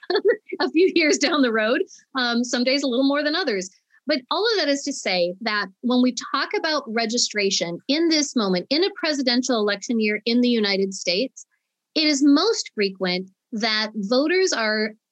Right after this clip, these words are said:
out in public, interacting with third-party organizations. Candidates are pressing the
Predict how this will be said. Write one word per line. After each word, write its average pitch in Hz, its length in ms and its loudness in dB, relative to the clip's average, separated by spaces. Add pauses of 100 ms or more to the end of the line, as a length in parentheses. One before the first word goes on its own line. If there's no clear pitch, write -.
(160)
out 262 340 -2 (300)
in 339 200 2
public, 240 440 -2 (320)
interacting 254 760 0
with 196 160 -2 (140)
third-party 262 580 0
organizations. 240 880 0 (140)
Candidates 269 540 0
are 262 120 0
pressing 262 380 -2
the 240 140 -6